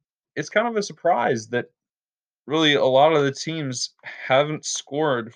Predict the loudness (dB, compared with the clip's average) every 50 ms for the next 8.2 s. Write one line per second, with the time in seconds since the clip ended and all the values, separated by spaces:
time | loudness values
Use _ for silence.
0 | _ -12 -6 -2 -2 -2 -2 -4 -8 -8 -6 -6 -4 -4 -6 -2 0 2 4 4
1 | 2 0 -2 _ -4 -2 0 0 -2 -4 -6 -8 -10 -10 -10 -12 _ _ _ _
2 | _ _ _ _ _ _ _ _ _ _ _ _ _ -4 0 0 0 0 -2 -4
3 | -6 -6 -4 -2 -2 -2 -2 -2 -4 -4 -6 -4 0 2 2 2 2 0 0 0
4 | -2 -2 -6 -6 -4 -4 -4 0 2 4 4 4 4 2 -2 -4 -2 -4 -6 -8
5 | -8 -10 -10 -10 -8 -6 -6 -8 -8 -12 _ _ _ _ _ 0 2 4 6 6
6 | 6 6 4 2 0 -4 -4 -4 -4 -4 -2 -2 0 0 0 -2 -4 -8 -8 -4
7 | -4 -4 -4 -4 _ _ _ _ _ _ _ _ _ -4 -2 -2 -2 -8 -8 -8
8 | -8 -8 -10 -12